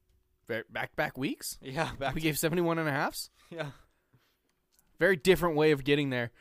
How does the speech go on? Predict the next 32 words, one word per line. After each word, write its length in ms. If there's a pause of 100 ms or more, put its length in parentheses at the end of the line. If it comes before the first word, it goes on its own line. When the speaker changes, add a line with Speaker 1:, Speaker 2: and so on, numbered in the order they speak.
(280)
Speaker 1:
Uh, 180
seventy-nine 880
out 260 (100)
of 260
a 140
hundred 600
and 200
fifty-five 880
films 380
we 140
have 100
reviewed 600 (120)
on 160
our 120
scale. 640 (380)
It's 100
with 140
the 60
Speaker 2:
You 60
mixed 280
Speaker 1:
likes 120
Speaker 2:
up 40
our 60
scores, 440
brother. 340 (1300)
Speaker 1:
No, 100
I 140
get, 220
oh, 180 (160)
fuck, 200
you're 140
right. 160